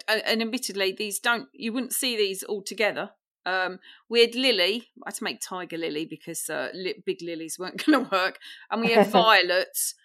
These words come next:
Speaker 1: which may look like pansies, but I had to have some artistic license <laughs> because
Speaker 2: Okay.
Speaker 1: they were gonna be teeny weeny otherwise.
Speaker 2: <laughs>
Speaker 1: Um, I'm just gonna ping you over.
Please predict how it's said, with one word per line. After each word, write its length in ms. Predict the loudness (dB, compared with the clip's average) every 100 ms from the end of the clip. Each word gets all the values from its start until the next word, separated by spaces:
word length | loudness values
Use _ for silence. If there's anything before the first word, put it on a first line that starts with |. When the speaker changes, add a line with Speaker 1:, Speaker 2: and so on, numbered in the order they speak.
| _ _ _
Speaker 1:
which 520 | -4 -2 0 -2 -4 -2
may 400 | 0 2 4 2
look 200 | 0 0
like 260 | -2 -2 -4
pansies, 680 | 0 0 -2 -2 -2 -2
but 220 | -2 0
I 60 | 0
had 180 | 0 0
to 100 | 0
have 80 | -2
some 220 | -2 -2
artistic 580 | 0 0 -2 -6 -6 -4
license 800 | -2 -2 -2 -4 -6 -4 -6 -6 -8
<laughs> 200 | -16 -10
because 280 | -6 0 8
Speaker 2:
Okay. 300 | 10 8 2 -4 -12 -18 -4
Speaker 1:
they 80 | -2
were 60 | 0
gonna 140 | 0
be 220 | 0 -4 _ _ -2
teeny 380 | 2 2 2 -2
weeny 420 | 0 -2 -2 -4 -4
otherwise. 800 | -6 -8 -6 -4 -4 -4 -8 _ _ _ -6
Speaker 2:
<laughs> 20 |
Speaker 1:
Um, 1080 | -4 2 2 2 2 8 8 10 6 4 0
I'm 220 | -4 -4 -6
just 180 | -8
gonna 380 | -6 -4 -2 -4 -8 _ _ _
ping 380 | -6 -2 -2 0
you 220 | 0 -2 -2
over. 540 | -4 -6 -6 -6 -6